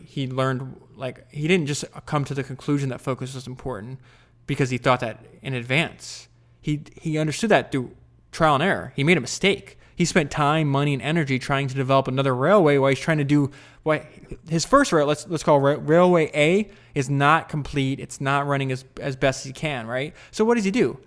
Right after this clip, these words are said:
He decides, "Hey, A's not done. Let me go invest time and money and energy into B." Then he realized, like, "Oh, this is stupid. I need to, I need to take care of A, or there is no B." Uh, so it says, "For him, this venture represented a regrettable division,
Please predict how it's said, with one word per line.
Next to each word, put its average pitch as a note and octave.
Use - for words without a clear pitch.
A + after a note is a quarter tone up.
He A#3+
decides, A3+
"Hey, A3
A's A#3+
not A3+
done. G3+
Let F#3
me A3+
go A3
invest F#3
time F#3+
and E3
money F3
and D#3
energy E3+
into C3+
B." C3
Then A3
he -
realized, A3+
like, D3
"Oh, E3+
this F3
is C#3
stupid. -
I C#3
need G#3
to, C3+
I D3+
need F#3
to -
take F3+
care E3
of B2
A, C3
or C3
there C3+
is D3
no B2+
B." -
Uh, C#3
so D3+
it -
says, D3
"For C#3
him, F#3
this D3+
venture D#3+
represented C#3+
a -
regrettable C3
division, C3